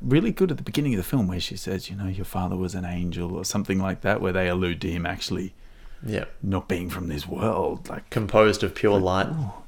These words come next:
Speaker 1: yeah, really
Speaker 2: Yeah.
Speaker 1: nice. And
Speaker 2: There
Speaker 1: the,
Speaker 2: were
Speaker 1: and
Speaker 2: so many speculations after this movie came out as to who
Speaker 1: Wow.
Speaker 2: his father was, like, so many, and nobody was right. <laughs>
Speaker 1: And when Yondu gets back on the ship after they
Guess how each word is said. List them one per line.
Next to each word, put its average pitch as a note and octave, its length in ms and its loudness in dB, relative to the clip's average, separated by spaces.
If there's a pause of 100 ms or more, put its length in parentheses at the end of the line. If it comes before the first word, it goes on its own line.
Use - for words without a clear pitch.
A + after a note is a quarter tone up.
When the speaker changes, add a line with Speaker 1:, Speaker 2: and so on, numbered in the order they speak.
(220)
Speaker 1:
yeah, G2+ 540 0 (500)
really A#2 320 2
Speaker 2:
Yeah. F2+ 100 2
Speaker 1:
nice. E2 240 -6 (180)
And C3 140 8
Speaker 2:
There A#2+ 160 12
Speaker 1:
the, A2+ 120 10
Speaker 2:
were A#2 180 12
Speaker 1:
and A2+ 140 4 (300)
Speaker 2:
so B2 420 10
many A2+ 220 8
speculations G#2 880 6
after G#2 240 8
this G2+ 180 8
movie G2 200 8
came G2+ 260 6
out G2+ 180 8
as B2 120 10
to C#3 100 10
who G#2+ 220 8
Speaker 1:
Wow. G2+ 40 8
Speaker 2:
his G#2+ 220 4
father G2 340 10
was, G#2 280 4
like, G2 200 0
so - 600 10
many, A2+ 280 4
and A2 420 4
nobody A2 480 12
was G2 220 4
right. G2 320 6 (140)
<laughs> - 60 2 (220)
Speaker 1:
And B2 160 8
when A#2+ 340 8 (120)
Yondu A2+ 1120 8
gets G#2 240 4
back - 280 2
on G2+ 80 2
the F#2 80 0
ship - 280 0
after F#2 380 2
they F#2 300 2